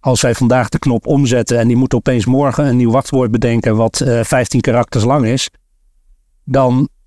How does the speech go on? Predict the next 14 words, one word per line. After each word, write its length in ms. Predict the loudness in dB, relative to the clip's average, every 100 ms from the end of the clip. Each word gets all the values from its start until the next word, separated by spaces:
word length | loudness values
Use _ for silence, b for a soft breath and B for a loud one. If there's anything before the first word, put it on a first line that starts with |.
| _ _
zul 260 | -2 0 2
je 80 | 2
dan 120 | 2
eerst 280 | 2 0 -2
toch 160 | 0
ook 160 | 0 0
weer, 180 | -2 -2 _ _ _ _ _
eh, 320 | -2 0 0 0
contact 360 | -2 0 0 0
moeten 180 | 0 2
leggen 260 | 2 2
met 140 | 0 0
bijvoorbeeld 440 | 0 2 0 -2
communicatie, 840 | 0 0 0 0 0 0 -2 -2